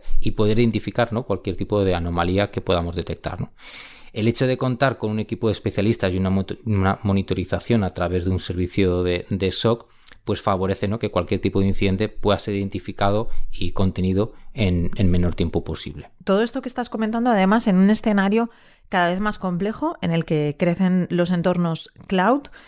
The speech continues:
Speaker 2: y cada vez con, mm, con una tipología más variada y, por tanto, más difíciles de, de proteger. Eh, te preguntaría, entonces, ¿cómo debe abordarse la seguridad en la nube?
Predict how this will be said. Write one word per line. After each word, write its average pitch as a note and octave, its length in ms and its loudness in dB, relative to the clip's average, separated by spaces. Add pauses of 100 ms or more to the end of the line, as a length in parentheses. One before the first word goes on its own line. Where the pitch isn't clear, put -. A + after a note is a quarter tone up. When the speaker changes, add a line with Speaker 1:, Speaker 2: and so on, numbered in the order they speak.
(180)
Speaker 2:
y E3 500 2
cada F3 200 2
vez F#3 260 2
con, E3+ 400 0
mm, - 520 -6
con D#3 180 -6
una F#3 180 0
tipología G3 580 0
más F#3 280 2
variada F#3+ 360 0
y, G#3+ 60 0
por E3+ 140 -2
tanto, F3 260 -2
más E3 260 0
difíciles E3 580 0
de, D3+ 260 -2 (300)
de E3 140 2
proteger. D3 560 -6 (280)
Eh, - 280 -12 (100)
te F#3+ 100 -2
preguntaría, E3+ 640 0
entonces, A3+ 560 -4
¿cómo B3 560 0
debe A3 260 0
abordarse F#3 920 0
la F3+ 240 0
seguridad F3 480 0
en E3 160 2
la D#3 100 2
nube? - 360 -6